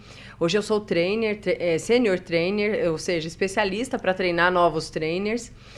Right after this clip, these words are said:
Eu venho na história Carnegie da área comercial. Eu sempre falo nas nossas classes, falo sempre que tem a oportunidade, Douglas,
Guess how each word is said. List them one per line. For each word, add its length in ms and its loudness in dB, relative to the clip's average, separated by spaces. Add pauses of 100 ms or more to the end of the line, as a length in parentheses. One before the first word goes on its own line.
(380)
Eu 280 0
venho 400 4 (120)
na 200 6
história 440 6
Carnegie 480 0
da 100 6
área 160 4
comercial. 800 6
Eu 100 6
sempre 380 2
falo 420 4
nas 200 2
nossas 340 2
classes, 580 2
falo 280 6
sempre 260 -2
que 80 -2
tem 160 2
a 60 4
oportunidade, 800 -2
Douglas, 360 -2